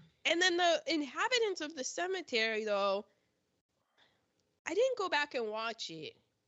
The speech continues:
but I had the feeling that they had a distinctly European descent look. So it, so it wasn't, I was like, "Oh, wait a second, like, it's in California."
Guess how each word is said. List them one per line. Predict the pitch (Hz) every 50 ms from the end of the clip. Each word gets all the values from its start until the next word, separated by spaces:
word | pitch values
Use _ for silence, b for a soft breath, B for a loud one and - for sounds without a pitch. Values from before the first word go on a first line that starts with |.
| _
but | - 359 339
I | 392
had | 415 440 523 571 -
the | 571 453 -
feeling | 339 302 320 311 294
that | 262 220 226
they | - 208
had | 214 220 233 233 226
a | 208
distinctly | 190 190 - 185 185 - - - 208 214 240 262 277 233
European | 185 180 190 185 196 202 185 160 - _ - - 170 196 202 196
descent | 185 185 - - - 151 156 - - -
look. | 285 294 370 440 453 - - - - _ _ _ _ _ _ _
So | - - - 262 269 294
it, | 294 269 240 196 185 - -
so | - 269 254 277
it | 285 277
wasn't, | 247 226 233 247 262 302 - 285 269 254 - - b b b b b b b b b b _ _ _ _ -
I | 269 277
was | 285 302
like, | 285 277 -
"Oh, | 359 370 339
wait | 330 339 349 339
a | 285
second, | - - 208 185 - - 220 226 226
like, | 202 196 - 214
it's | - 233
in | 220
California." | 208 214 226 208 196 185 - - 220 226 240 247 226 185 175 170 160 160 170